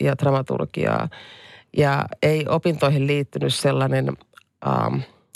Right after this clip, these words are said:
sanotaan näin, niin taiteilijan arkielämään liittyvät asiat.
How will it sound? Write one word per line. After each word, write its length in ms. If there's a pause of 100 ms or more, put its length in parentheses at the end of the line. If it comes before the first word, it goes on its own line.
(120)
sanotaan 380
näin, 200
niin 160
taiteilijan 480
arkielämään 600
liittyvät 440
asiat. 320